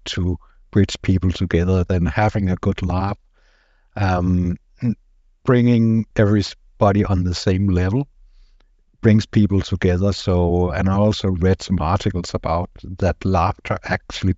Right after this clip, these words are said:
brings trust. So having people trusting you is,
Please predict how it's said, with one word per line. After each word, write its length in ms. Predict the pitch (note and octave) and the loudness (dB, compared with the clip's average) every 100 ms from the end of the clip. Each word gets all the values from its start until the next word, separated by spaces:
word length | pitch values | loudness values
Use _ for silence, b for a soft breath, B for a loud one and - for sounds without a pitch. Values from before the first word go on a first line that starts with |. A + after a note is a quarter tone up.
| - | 0
brings 320 | F2+ F#2 - | 0 0 -6
trust. 640 | - - F#2+ F2+ - - - _ _ _ _ _ - | -10 -2 -2 -2 -8 -18 -20 _ _ _ _ _ -16
So 640 | - G2 F2+ F2 F2 F#2 - _ - | -4 0 2 2 0 -4 -12 _ -16
having 480 | - G#2 G#2+ A2+ G2+ - | -4 0 4 4 2 0
people 340 | G2 F#2 F#2 - | 0 0 -2 -4
trusting 420 | - A2 G#2 - F2+ | -4 0 0 0 -2
you 180 | E2+ E2 | -2 -4
is, 240 | E2 - | -6 -8